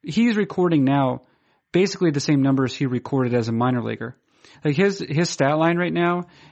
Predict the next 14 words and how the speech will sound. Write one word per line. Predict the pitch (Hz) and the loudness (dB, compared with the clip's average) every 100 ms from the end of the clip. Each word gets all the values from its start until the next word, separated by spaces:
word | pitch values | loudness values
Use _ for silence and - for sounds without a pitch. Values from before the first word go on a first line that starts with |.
| _ | _
at, | 147 135 135 156 | -2 -2 -2 -4
as | 139 131 | -2 0
a | |
major | 135 139 151 | 0 2 0
leaguer | 151 156 160 _ _ - | 0 -2 -6 _ _ -4
th-, | 156 160 | -4 0
this | 156 147 | -2 0
year, | 143 147 165 160 _ _ _ _ _ _ _ _ _ | 0 2 0 -4 _ _ _ _ _ _ _ _ _
in | |
terms | - 165 143 | -2 0 2
of | 139 | 2
walks | 139 139 | 2 0
and | 143 | -4
strikeouts, | - 143 139 156 151 | -4 -2 0 0 -2